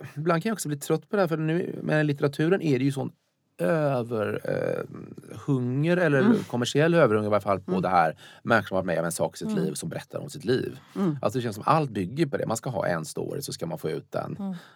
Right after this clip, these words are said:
Speaker 1: Och så ska man berätta om det här. Och det är klart, jag förstår att folk vill ju läsa om det, men det har ju verkligen, det har väl pratats mycket om litteratur, alltså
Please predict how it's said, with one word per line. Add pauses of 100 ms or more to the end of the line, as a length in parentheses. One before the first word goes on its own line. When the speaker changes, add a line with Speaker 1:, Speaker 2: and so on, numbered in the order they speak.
Speaker 1:
Och
så
ska
man
berätta
om
det
här.
Och
det
är
klart,
jag
förstår
att (140)
folk
vill
ju
läsa
om
det,
men
det
har
ju
verkligen, (600)
det
har
väl
pratats
mycket
om
litteratur,
alltså